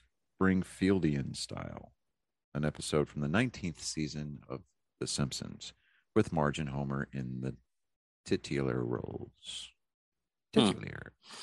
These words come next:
Speaker 1: type, yeah. Anyway, plus there was, like, books, there was theater productions.
Speaker 2: Yeah.
Speaker 1: Um,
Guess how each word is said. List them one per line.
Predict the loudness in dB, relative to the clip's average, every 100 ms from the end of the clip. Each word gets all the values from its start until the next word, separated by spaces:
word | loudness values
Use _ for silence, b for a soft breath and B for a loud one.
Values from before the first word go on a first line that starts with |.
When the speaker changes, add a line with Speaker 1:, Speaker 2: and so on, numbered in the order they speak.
| B
Speaker 1:
type, | -6 -6 -4
yeah. | -4 -4 -6 -10 -10 _ _ -8 -6 -8 b b b _ _ 2
Anyway, | 6 6 6 6 4
plus | 4 6 6
there | 6 6
was, | 6 4
like, | 0 2
books, | 2 2 -2
there | -2 0
was | -2
theater | 2 4 6 4
productions. | 2 0 -2 -6 -14 -14 -16 _ _ _ _
Speaker 2:
Yeah. | 4 6 6 6 4
Speaker 1:
Um, | 2 -2